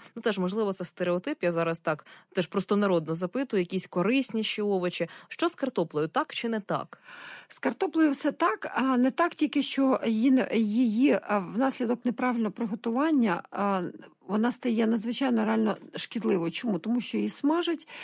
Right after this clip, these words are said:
Speaker 2: а, з неї роблять картоплю фрі, з неї роблять чіпси, з неї роблять картопляні зрази і так далі. Якщо картопля відварена в мундирі, якщо вона запечена,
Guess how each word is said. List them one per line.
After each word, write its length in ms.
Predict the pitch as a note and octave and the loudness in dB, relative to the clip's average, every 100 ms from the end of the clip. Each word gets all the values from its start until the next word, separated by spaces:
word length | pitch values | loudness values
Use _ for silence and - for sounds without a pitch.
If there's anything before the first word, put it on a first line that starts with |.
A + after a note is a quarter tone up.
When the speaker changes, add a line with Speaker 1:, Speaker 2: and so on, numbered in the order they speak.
| - - | -16 -6
Speaker 2:
а, 180 | A3 A3 | 0 0
з 80 | A#3 | 2
неї 160 | B3+ | 2
роблять 300 | G#3+ G#3+ G#3 | 2 2 -2
картоплю 440 | - A3 A#3 F#3+ G#3 | -4 -6 -6 -6 -6
фрі, 420 | - A#3 C#4+ E4+ - | -4 2 2 2 0
з 100 | G3+ | 0
неї 180 | A#3 | 2
роблять 360 | G#3 F#3 G3 G3 | 0 -2 -4 -4
чіпси, 480 | - D4+ D#4+ - A#3+ | 0 0 0 -4 -4
з 80 | A3 | 0
неї 140 | G3+ | 0
роблять 260 | F#3 F#3 F3+ | 0 -4 -6
картопляні 680 | G3+ - F#3 G#3 F#3+ F3+ F3 | -8 -8 -4 -2 0 0 0
зрази 380 | A3 D4 B3+ | 0 0 0
і 120 | - F#3 | -4 -4
так 140 | G3+ | -4
далі. 300 | F3 D#3 D#3 - - - | -2 -2 -4 -8 -12 -4
Якщо 320 | - A#3 - | -2 -2 -2
картопля 440 | - C4 C#4+ - B3+ | -4 -4 -2 -2 -2
відварена 580 | G3 E3+ E3+ D#3 D#3+ D#3 | -2 0 0 0 -2 -2
в 60 | |
мундирі, 500 | F#3 F3+ E3 D#3 D3+ - - - - | 0 2 2 0 -2 -8 -12 -16 -10
якщо 400 | G3+ E4 - - | -2 -2 0 0
вона 240 | D4+ C#4 C4 | 2 4 2
запечена, 800 | A3 - F3+ D#3+ - D#3 D3+ F3 | 0 -2 -2 -2 -4 -6 -6 -8